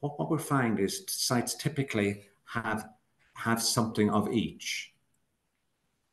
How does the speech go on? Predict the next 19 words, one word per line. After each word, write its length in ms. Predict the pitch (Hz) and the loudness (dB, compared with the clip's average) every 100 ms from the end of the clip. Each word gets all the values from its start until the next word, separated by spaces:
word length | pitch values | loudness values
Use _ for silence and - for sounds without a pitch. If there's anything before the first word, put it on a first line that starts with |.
| _ _ _ _ _ _ _ _ _ _ _ _ | _ _ _ _ _ _ _ _ _ _ _ _
So 540 | - - 143 135 - - | -2 6 10 10 6 4
what 140 | 147 | 6
are 60 | 156 | 8
the 160 | 151 147 | 6 6
trends? 300 | 117 104 107 | 6 6 8
I 40 | |
already 280 | 113 143 135 | 8 10 8
mentioned 320 | 117 110 - | 6 4 2
about 180 | 95 92 | 2 2
the 140 | 95 | 2
F-gas 420 | 92 - 82 80 | 0 -2 -2 0
logs, 300 | 85 87 85 | 2 2 2
not 180 | 98 90 | 0 0
easy 240 | 98 90 87 | 2 2 0
accessible 760 | 82 92 - 87 82 80 80 | 0 0 2 2 2 2 0
through 160 | - 87 | 0 -2
the 60 | - | 0
study. 500 | - 80 76 98 110 | 0 0 2 2 2
And 360 | 110 101 98 | 2 2 2